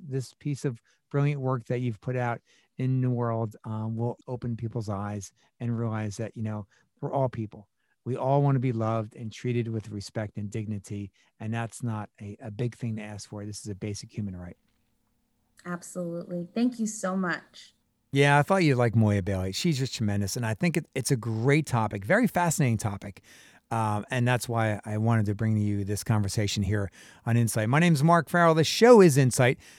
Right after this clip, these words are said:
Speaker 1: Thanks so much for your time. And, you know, with post-covid, uh, we're all trying to do a lot of different things. Of course, living is one of them. And another top thing we're trying to do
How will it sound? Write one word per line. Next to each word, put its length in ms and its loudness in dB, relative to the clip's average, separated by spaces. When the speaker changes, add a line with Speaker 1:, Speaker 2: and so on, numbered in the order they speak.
Speaker 1:
Thanks 240 4
so 80 6
much 200 6
for 100 -4
your 100 0
time. 340 2
And, 200 6
you 80 6
know, 180 8
with 280 0
post-covid, 720 4
uh, 160 2
we're 100 2
all 200 6
trying 240 6
to 80 6
do 340 6
a 80 0
lot 140 4
of 80 -2
different 240 -2
things. 200 2
Of 120 -4
course, 300 -2
living 420 8
is 160 6
one 140 2
of 60 -2
them. 220 -2
And 120 2
another 320 4
top 280 0
thing 200 2
we're 120 4
trying 240 0
to 80 -4
do 320 4